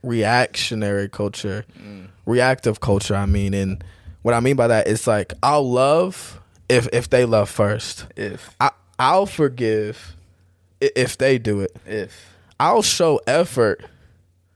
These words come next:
Speaker 1: if they do.
Speaker 2: If.
Speaker 1: I, I, I'll give care. I'll give my time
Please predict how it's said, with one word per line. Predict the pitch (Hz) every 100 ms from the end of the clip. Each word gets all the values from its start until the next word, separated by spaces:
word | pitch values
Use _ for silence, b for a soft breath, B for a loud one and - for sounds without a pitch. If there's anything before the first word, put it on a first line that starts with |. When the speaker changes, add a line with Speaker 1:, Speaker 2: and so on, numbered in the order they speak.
| b b -
Speaker 1:
if | 131 -
they | 135 156
do. | 127 104 98 101 - _
Speaker 2:
If. | - 92 - - _ _ -
Speaker 1:
I, | 127 -
I, | 131 -
I'll | 160 226
give | 185 180 143
care. | - 127 113 120 113
I'll | 156
give | 175
my | 156 127
time | 113 - 135 135 110 104 104